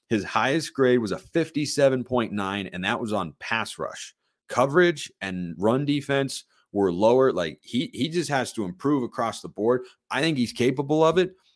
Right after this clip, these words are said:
He's bulked up. I think he had some nice moments in the spring game. I, I, I still think that he has the sort of athleticism and twitchiness to be a good player, but he has to improve. And I, I think we saw that at times last year,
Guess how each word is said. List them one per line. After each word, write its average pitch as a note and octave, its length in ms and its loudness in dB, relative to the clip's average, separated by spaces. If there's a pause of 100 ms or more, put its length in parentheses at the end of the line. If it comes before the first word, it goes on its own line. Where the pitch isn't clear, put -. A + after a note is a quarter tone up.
He's C3 180 0
bulked C#3 380 2
up. - 280 2
I A#2+ 100 -4
think A#2+ 160 -2
he A2+ 80 -2
had A2 160 -2
some G#2+ 120 -4
nice G#2 240 -4
moments G#2+ 380 0
in F#2 60 -4
the E2 60 -6
spring D3+ 360 -2
game. F#3 340 2 (720)
I, A#2+ 220 0
I, A2+ 240 0
I G#2+ 160 0
still D3 480 2
think C#3 440 -2 (100)
that G#2 180 0
he C3+ 360 -4
has B2 340 -2
the A2+ 100 -4
sort A#2+ 260 0
of G#2 120 -2
athleticism A#2+ 760 -2
and F2+ 100 -6
twitchiness B2+ 640 0 (260)
to G#2 100 0
be A#2+ 260 2
a A#2 40 4
good G#2 280 -2
player, C#3+ 500 0 (420)
but A2 140 4
he A#2+ 260 0
has A#2+ 300 -2
to A2 160 0
improve. F#2 580 -2
And E2+ 400 -6
I, D#2+ 240 -4
I F2+ 80 -2
think G2 240 -6
we F2+ 80 -6
saw G#2+ 260 2
that G2+ 180 0
at - 120 -6
times G#2+ 340 -2
last G#2+ 320 -2
year, G#2 280 2